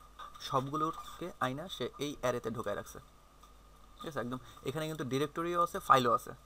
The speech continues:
এখানে এমপি থ্রিও আছে, ডকও আছে, সব ধরনের file আছে। আমি বলি নাই এখন পর্যন্ত কোন data টাইপের, তার মানে সে সব, আহ, data টাইপের ভ্যারিয়ে-, আহ, file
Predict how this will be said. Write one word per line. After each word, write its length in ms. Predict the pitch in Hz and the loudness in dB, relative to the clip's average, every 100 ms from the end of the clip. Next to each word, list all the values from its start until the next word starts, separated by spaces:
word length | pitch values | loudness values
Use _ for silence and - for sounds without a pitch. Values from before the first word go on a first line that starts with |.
| - - - - | -20 -20 -20 -8
এখানে 300 | 135 147 135 | -6 -4 -6
এমপি 280 | 139 147 160 | -6 -6 -6
থ্রিও 300 | 151 175 170 | -6 -2 2
আছে, 360 | 170 165 180 170 | 2 2 -2 -2
ডকও 420 | 120 131 - 143 | 0 0 2 4
আছে, 220 | 143 139 | 4 2
সব 280 | - 135 135 | 0 0 0
ধরনের 320 | 139 143 139 | 4 4 4
file 200 | - 104 | 2 -2
আছে। 200 | - - - - - - - - | -6 -8 -18 -20 -20 -20 -20 -6
আমি 180 | 123 131 | -2 4
বলি 240 | 127 143 | 6 6
নাই 100 | 117 | 4
এখন 180 | 113 120 | 0 2
পর্যন্ত 260 | 113 117 117 | 2 0 -2
কোন 440 | 113 135 135 127 | 2 2 2 2
data 200 | 123 120 | 0 0
টাইপের, 320 | - - - - - - - - - | -2 -6 -8 -12 -16 -20 -20 -20 -10
তার 100 | 135 | -4
মানে 120 | 131 | -2
সে 120 | 135 127 | -2 -4
সব, 360 | - - 156 | -2 2 2
আহ, 500 | 156 - - - 123 | 0 -18 -4 6 6
data 220 | 117 123 | 6 -2
টাইপের 280 | 131 127 131 | -2 -2 -2
ভ্যারিয়ে-, 540 | 110 117 127 143 - 123 | -2 0 0 -4 -6 -6
আহ, 140 | 117 | -6
file 420 | - - 127 190 | 0 4 6 4